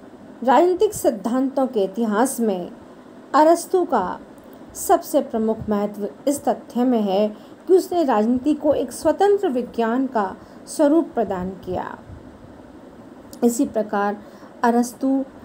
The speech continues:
प्रथम विचारक है जिसने राजनीति पर यथार्थवादी और व्यवहारिक दृष्टिकोण से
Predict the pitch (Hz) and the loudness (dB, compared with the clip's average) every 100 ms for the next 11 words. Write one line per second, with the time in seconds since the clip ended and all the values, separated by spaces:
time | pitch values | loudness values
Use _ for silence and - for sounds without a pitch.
0 | - - 294 294 403 370 262 233 190 208 | -4 2 2 4 2 4 4 0 -2 0
1 | 240 247 202 208 - - - 254 - 240 | 0 -2 -4 -6 -14 -12 -4 -4 0 0
2 | 220 190 190 214 262 262 277 - 196 190 | 0 0 0 0 0 0 -2 0 -2 -4
3 | - - 233 247 233 254 302 302 262 233 | -14 -6 2 2 2 2 2 2 0 0
4 | 226 226 233 - - 262 233 233 220 208 | 0 -6 -8 -16 -6 0 2 4 2 2
5 | 226 277 233 214 - 220 226 226 269 285 | 2 0 0 -4 -4 -8 -2 2 2 2
6 | 240 202 | 0 0